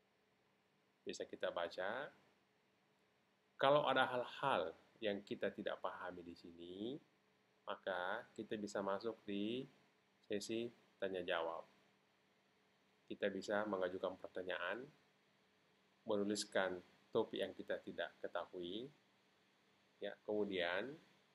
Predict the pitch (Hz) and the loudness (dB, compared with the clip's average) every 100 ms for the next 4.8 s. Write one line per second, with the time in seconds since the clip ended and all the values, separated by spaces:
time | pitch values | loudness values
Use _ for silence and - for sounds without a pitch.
0 | _ _ 113 - 113 104 - 95 95 92 | _ _ -4 -2 -4 -4 -2 -2 -2 0
1 | 101 104 107 113 - 98 92 98 98 - | 0 0 -2 -6 -12 -8 -6 -4 -6 -6
2 | 87 90 85 85 82 80 _ _ 95 104 | -8 -6 -6 -10 -18 -20 _ _ -6 0
3 | 92 90 85 85 90 87 87 87 87 95 | 2 0 -4 -10 -12 -10 -8 -6 -2 -2
4 | 95 92 - 85 98 95 110 | -2 -4 -6 -6 -2 -2 -2